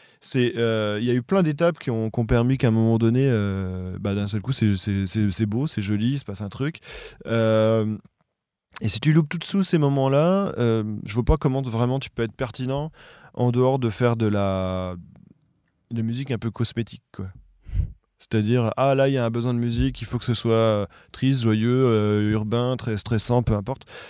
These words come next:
Euh, tu fais, OK, euh, mais, euh, moi, ça me permet pas de ressentir vraiment la, la dynamique du, d'un spectacle, euh. Après, euh, j'ai, j'ai créé dans différents pays. Euh, les différents pays, des fois, ont des, des, des, des techniques de travail un petit peu différentes, des approches aussi, euh, différentes. En France, on a quand même la chance d'avoir des, euh,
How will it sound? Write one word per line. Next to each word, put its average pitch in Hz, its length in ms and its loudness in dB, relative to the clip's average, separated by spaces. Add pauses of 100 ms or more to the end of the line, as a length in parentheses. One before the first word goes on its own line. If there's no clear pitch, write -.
(220)
Euh, 110 180 -2
tu - 160 -12
fais, 110 260 -4
OK, 107 240 -6
euh, 120 480 2
mais, 117 220 4
euh, 117 180 2
moi, 127 220 0
ça 147 140 2
me 117 80 -2
permet 120 180 2
pas 139 140 2
de 127 80 0
ressentir 127 680 2
vraiment 120 300 2
la, 104 300 0
la 104 120 -2
dynamique 113 460 -2
du, 101 220 -8
d'un 101 180 -4
spectacle, 120 500 -4
euh. 101 320 -2 (1900)
Après, 120 240 -2
euh, 120 360 2 (160)
j'ai, 123 220 0
j'ai 127 120 -2
créé 143 200 -2
dans 135 140 0
différents 131 320 0
pays. 156 340 0
Euh, 117 300 2
les 117 160 2
différents 120 300 -2
pays, 139 240 0
des 139 100 -2
fois, 147 160 -2
ont 135 60 0
des, 113 160 2
des, 110 160 0
des, 107 240 -2
des - 400 -10
techniques 131 320 0
de 117 80 0
travail 120 400 2
un 113 80 0
petit - 140 -10
peu 120 100 -4
différentes, 123 400 2
des 113 160 2
approches 117 420 0
aussi, 110 380 -2
euh, 98 260 0
différentes. 127 460 0
En 120 80 4
France, 135 240 0
on 117 40 2
a 104 60 2
quand - 80 0
même 107 140 4
la 107 100 2
chance 127 220 0
d'avoir 101 240 2
des, 98 200 -2
euh, 90 200 -6